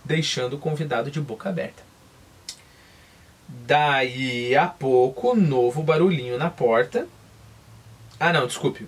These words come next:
pulei um, pulei uma parte. Não era nada. O rato fujão logo voltou e é um outro jeito de falar, é, continuar. Dizer, voltou e continuou o jantar. Voltou e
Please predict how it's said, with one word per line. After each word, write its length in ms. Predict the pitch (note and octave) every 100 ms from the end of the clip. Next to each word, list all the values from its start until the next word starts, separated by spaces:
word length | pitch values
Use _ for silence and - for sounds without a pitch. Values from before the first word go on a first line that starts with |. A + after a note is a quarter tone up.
| -
pulei 280 | C3 B2+ B2
um, 100 | A2
pulei 300 | - B2 B2
uma 100 | A#2
parte. 320 | A2+ - - - - - - -
Não 680 | D3 D#3 D#3+ D#3+ E3 B3+ C#4
era 180 | F3+
nada. 380 | - - - - - - -
O 100 | D3
rato 280 | C#3 B2+ D3+
fujão 640 | - G#3 C#3 E3 G3+ D#3
logo 720 | C#3 C#3 D3 F3 G3 F3 F#3
voltou 800 | C#3 C#3+ C#3 C#3 - C3+ F3 G#3+ -
e 300 | D3 G3 A3 - -
é 80 | G3+
um 80 | A3+
outro 220 | B3 A3+
jeito 200 | G#3+ A3+
de 80 | G#3+
falar, 540 | G#3+ G3 G3 G#3 G3 - - - -
é, 220 | E3 E3
continuar. 840 | - G3+ F#3 G3 F3 C#3 A#2 - - - - - - - - - - - - -
Dizer, 300 | A2+ A#2 C3+
voltou 400 | B2 C#3 D3 F3+
e 40 |
continuou 760 | F#3+ F#3+ F#3 - E3 C#3+ C#3+ D#3
o 60 |
jantar. 540 | B2+ B2 G2+ - F#2+ - - - - -
Voltou 480 | A2+ A#2 A#2 E3 E3
e 160 | G3